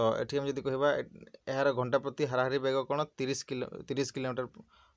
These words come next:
ଅ, ତାର ଅଛି ବାୟୁ ଶକ୍ତି, ସେଇଟା ତିରିଶ କିଲୋମିଟର ଯାଇପାରିବ, ହେଲା। ଏଠି କିଛି ନାହିଁ ଇମ୍ପୋର୍ଟାଣ୍ଟ। ଓକେ, ଏଠି ଦକ୍ଷିଣ ପଶ୍ଚିମ ମୌସୁମୀ ବାୟୁ ଭାରତର ମଧ୍ୟକୁ ପ୍ରବେଶ କରି ଏହାର ପାଣିପାଗରେ ବିରାଟ ପରିବର୍ତ୍ତନ କରିଥାଏ।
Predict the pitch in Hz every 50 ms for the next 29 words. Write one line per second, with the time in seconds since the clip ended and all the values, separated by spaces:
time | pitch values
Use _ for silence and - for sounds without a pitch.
0 | _ _ - 117 110 - 120 113 117 117 113 - 151 127 123 117 117 120 117 -
1 | 117 104 - 120 110 123 131 135 131 135 120 120 117 - - 123 120 117 117 113
2 | 110 110 107 107 127 113 131 143 170 170 170 - _ _ _ _ _ _ _ _
3 | _ _ - 147 139 120 113 113 _ _ _ _ - 135 - 135 120 - - 131
4 | 120 117 143 160 180 - 120 110 113 - 110 107 139 156 190 214 - _ _ _
5 | _ _ _ _ _ _ _ _ - _ _ 120 113 117 120 120 117 113 - 135
6 | 120 131 113 - - 147 147 147 147 147 143 135 - 127 117 - - 147 143 139
7 | 135 131 - - 143 143 127 131 131 139 131 131 131 131 127 139 139 139 135 131
8 | 127 120 113 127 127 - 143 - 135 127 131 131 - - 147 139 123 - - _
9 | _ _ _ _ - 131 120 123 117 - 123 127 135 139 139 135 139 135 123 104
10 | 104 120 127 135 135 131 147 123 127 120 120 117 110 107 123 110 110 104 107 104
11 | 101 107 107 107